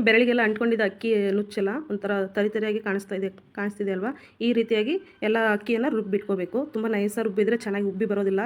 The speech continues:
ಚಳಿಗಾಲದಲ್ಲಿ. ಚಳಿಗಾಲದಲ್ಲಿ ಮಾತ್ರ ಹೇಳ್ತಾ ಇದ್ದೀನಿ. ಚಳಿಗಾಲದಲ್ಲಿ ಈ ರೀತಿ ರುಬ್ಬಿಟ್ಕೊಂಡ್ರೆ ಹಿಟ್ಟು ಕೂಡ ಚೆನ್ನಾಗಿ ಉಬ್ಬಿ ಬರುತ್ತೆ, ಹಾಗೆ ದೋಸೆ ಕೂಡ ತುಂಬ ಚೆನ್ನಾಗಿ ಕ್ರಿಸ್ಪಿಯಾಗಿ ಬರುತ್ತೆ. ಬೇಸಿಗೆ ಟೈಮಲ್ಲಿ ಹೇಗಾದರೂ ರುಬ್ಬಿಟ್ಕೋಬೋದು, ಚೆನ್ನಾಗಿ ಉಬ್ಬಿ ಬರುತ್ತೆ, ಯಾಕಂದರೆ ಸೆಕೆ ಟೈಮ್ ಅಲ್ವಾ, ಆವಾಗ ಚೆನ್ನಾಗಿ ಉಬ್ಬಿ ಬರುತ್ತೆ. ಚಳಿಗಾಲದಲ್ಲಿ ಸ್ವಲ್ಪ ಉಬ್ಬೋದು ಕಷ್ಟ.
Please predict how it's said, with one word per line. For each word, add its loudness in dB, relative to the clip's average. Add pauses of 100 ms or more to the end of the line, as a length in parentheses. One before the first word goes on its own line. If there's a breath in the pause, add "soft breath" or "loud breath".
(160)
ಚಳಿಗಾಲದಲ್ಲಿ. 0 (400 loud breath)
ಚಳಿಗಾಲದಲ್ಲಿ 4
ಮಾತ್ರ 0
ಹೇಳ್ತಾ 0
ಇದ್ದೀನಿ. 2
ಚಳಿಗಾಲದಲ್ಲಿ 2 (100)
ಈ 2
ರೀತಿ -2
ರುಬ್ಬಿಟ್ಕೊಂಡ್ರೆ -2 (100)
ಹಿಟ್ಟು -6
ಕೂಡ 2 (120)
ಚೆನ್ನಾಗಿ 0
ಉಬ್ಬಿ -4
ಬರುತ್ತೆ, -4
ಹಾಗೆ 0
ದೋಸೆ -2
ಕೂಡ -2 (160)
ತುಂಬ -2
ಚೆನ್ನಾಗಿ -2 (160)
ಕ್ರಿಸ್ಪಿಯಾಗಿ -4
ಬರುತ್ತೆ. -2 (680 loud breath)
ಬೇಸಿಗೆ 6
ಟೈಮಲ್ಲಿ 8
ಹೇಗಾದರೂ 4
ರುಬ್ಬಿಟ್ಕೋಬೋದು, 0 (120)
ಚೆನ್ನಾಗಿ -2
ಉಬ್ಬಿ -4
ಬರುತ್ತೆ, -4
ಯಾಕಂದರೆ -2
ಸೆಕೆ -2
ಟೈಮ್ 0
ಅಲ್ವಾ, 0 (120)
ಆವಾಗ 0 (160)
ಚೆನ್ನಾಗಿ -2
ಉಬ್ಬಿ -2
ಬರುತ್ತೆ. -4 (400 loud breath)
ಚಳಿಗಾಲದಲ್ಲಿ 2 (340)
ಸ್ವಲ್ಪ -4
ಉಬ್ಬೋದು -2 (120)
ಕಷ್ಟ. -8